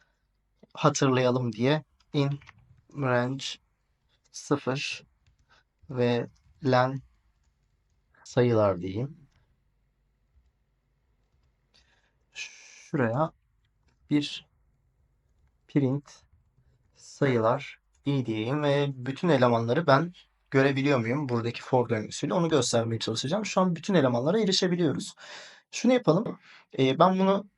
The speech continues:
yorum satırına alayım ve şuraya bir for döngüsü açayım. Ee, burada ne for döngüsü? Bir karar yapısı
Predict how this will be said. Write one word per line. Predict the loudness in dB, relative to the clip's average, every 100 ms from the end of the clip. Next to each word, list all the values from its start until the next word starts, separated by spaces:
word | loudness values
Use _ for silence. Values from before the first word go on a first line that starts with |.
| -4
yorum | 2 2
satırına | 2 -4 -4 2
alayım | 2 2 2
ve | 2 0 -2
şuraya | -6 0 2 2
bir | 0
for | 0 0 2
döngüsü | 0 -2 -6
açayım. | -6 -6 -4 -6 -12 _ -20 -20 -20 _ _ _ _ _ -2
Ee, | 0 0
burada | -2 2 2 6 4 2 -6 _ _ _ _ _ _ _ 0
ne | 2
for | 4 2 2
döngüsü? | -2 -2 -2 -2 -2
Bir | 0 0 -2 _ _ _ _ _ _
karar | 0 4 6
yapısı | 6 4 0 -2 -4